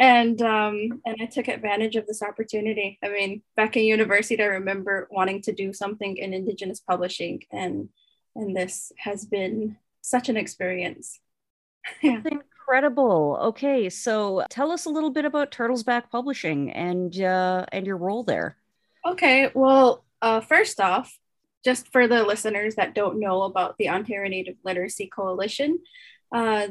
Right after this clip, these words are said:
Speaker 1: they were developed, established in nineteen eighty-eight, and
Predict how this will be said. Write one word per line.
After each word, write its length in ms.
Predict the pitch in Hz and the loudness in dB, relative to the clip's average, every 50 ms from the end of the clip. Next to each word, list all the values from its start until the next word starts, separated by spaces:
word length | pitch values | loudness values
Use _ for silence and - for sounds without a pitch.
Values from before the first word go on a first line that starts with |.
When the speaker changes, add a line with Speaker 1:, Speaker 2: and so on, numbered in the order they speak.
| 196 - _ _ _ | -8 -14 _ _ _
Speaker 1:
they 280 | 226 226 233 247 233 214 | 4 6 6 6 4 2
were 560 | 220 233 226 226 226 226 220 220 214 202 202 - _ _ _ _ _ | 2 2 4 4 4 4 4 2 0 -2 -6 -14 _ _ _ _ _
developed, 460 | - 226 214 208 226 233 262 - - | -2 -2 0 0 2 2 2 2 0
established 520 | 233 - - 240 247 262 262 277 285 - - | -2 -2 2 2 2 4 2 0 -2 -2 -2
in 140 | 220 220 196 | -2 -2 -2
nineteen 400 | 185 214 208 - - 269 262 247 | -4 -6 -6 -6 -4 -2 0 2
eighty-eight, 580 | 240 247 247 247 220 202 202 214 247 - - _ _ _ _ _ _ _ | 2 2 2 2 0 2 2 0 -2 -2 -4 _ _ _ _ _ _ _
and 680 | - 220 220 220 220 220 220 220 214 214 214 214 214 220 | -6 -4 -4 -2 -2 -2 -2 -2 -2 -2 -2 -4 -4 -6